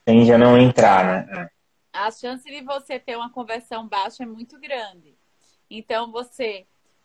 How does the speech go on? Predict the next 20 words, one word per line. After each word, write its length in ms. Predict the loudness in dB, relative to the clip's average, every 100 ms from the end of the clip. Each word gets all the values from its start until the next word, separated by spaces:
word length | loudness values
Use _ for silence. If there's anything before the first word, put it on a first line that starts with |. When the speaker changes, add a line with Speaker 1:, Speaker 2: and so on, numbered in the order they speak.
| _
Speaker 2:
co-, 220 | -6 -6
pede 340 | -4 -8 -8 -14
só 260 | -8 -8
o 60 | -8
e-mail 420 | -14 -14 -12 -14
e 60 | -18
nome 300 | -16 -18 -16
da 120 | -18
pessoa, 800 | -18 -20 _ -12 -12 -8 -10 -10 _
ela 280 | -12 -8 -8
já, 280 | -6 -6 -6 -10 _ -20
já 220 | -14 -12
consegue 480 | -14 -14 -14 -14 -18
ver 180 | -16
a 60 | -16
videoaula. 720 | -16 -18 -14 -14 -14 -14 -16 _ _ _ _ _
Depois, 600 | -10 -10 -8 -6 -6 -8
você 240 | -16 -20 -16
começa 500 | -14 -12 -14 -14 -16 -16
a, 460 | -16 -16 -14 -14